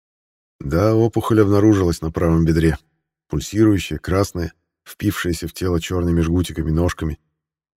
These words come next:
На ее уничтожение у меня ушло минут пятнадцать. Я уже довольно-таки хорошо поднаторел в уничтожении этой пакости, так что красная погонь, извиваясь и корчась в муках, сгинула,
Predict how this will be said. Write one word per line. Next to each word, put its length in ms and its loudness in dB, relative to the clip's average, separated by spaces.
На 80 -2
ее 260 4
уничтожение 680 2
у 20 4
меня 160 4
ушло 280 2
минут 260 0
пятнадцать. 680 -4
Я 100 -6
уже 160 -2
довольно-таки 440 4
хорошо 400 -2
поднаторел 600 0
в 20 0
уничтожении 560 -2
этой 160 -2
пакости, 500 0
так 140 -4
что 180 -8
красная 460 0
погонь, 420 2
извиваясь 680 2
и 40 -8
корчась 480 -2
в 40 -8
муках, 340 -2
сгинула, 540 -2